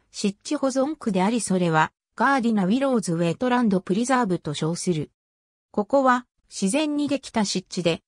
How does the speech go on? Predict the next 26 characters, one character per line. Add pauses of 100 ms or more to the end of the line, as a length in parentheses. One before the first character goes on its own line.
(160)
年
中、 (260)
地
上
に
は (220)
数
種
類
の
樹
木
や
植
物
が
生
い
茂
っ
て
い
る。 (500)
そ
こ
は